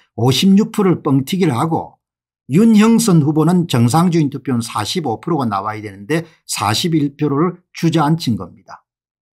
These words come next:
이게 어디서 나온 겁니까? 이게, 이거를 여러분들 분석해가지고 이게 나온 겁니다.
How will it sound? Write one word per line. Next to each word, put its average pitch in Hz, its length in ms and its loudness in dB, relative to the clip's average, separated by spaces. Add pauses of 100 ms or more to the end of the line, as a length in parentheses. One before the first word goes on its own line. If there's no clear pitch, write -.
(680)
이게 202 320 4
어디서 170 520 4
나온 202 260 2
겁니까? 196 480 2 (240)
이게, 170 800 2 (200)
이거를 196 540 4
여러분들 160 400 2
분석해가지고 151 960 0
이게 160 320 2
나온 98 340 -4
겁니다. 110 540 -12